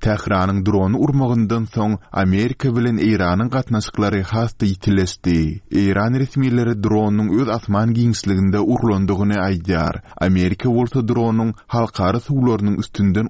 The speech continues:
uçandygyny belleýär. Täjikistanda on dört tutsagyň iýmitden zäherlenip ölmegi bilen baglalykda derňe başladyldy.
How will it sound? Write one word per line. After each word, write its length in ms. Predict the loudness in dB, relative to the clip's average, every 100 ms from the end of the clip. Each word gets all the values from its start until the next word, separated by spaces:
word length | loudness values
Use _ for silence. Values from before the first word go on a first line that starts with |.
| -4
uçandygyny 680 | -2 0 2 2 2 0 0
belleýär. 680 | 0 2 2 2 0 0 -2 -6 _ _ _ _ _ -10
Täjikistanda 920 | -2 0 0 0 -2 -2 0 2 2 0
on 280 | 0 0 2
dört 220 | 0 -4
tutsagyň 460 | -12 -4 0 0 0
iýmitden 480 | 2 2 0 -2 -2 0
zäherlenip 600 | 0 0 0 -2 0 0
ölmegi 440 | 2 2 0 0
bilen 260 | 0 0 0
baglalykda 600 | 0 0 0 -2 -2 -2 0
derňe 300 | 0 0 0 0
başladyldy. 720 | -2 -2 -2 0 -2 0 0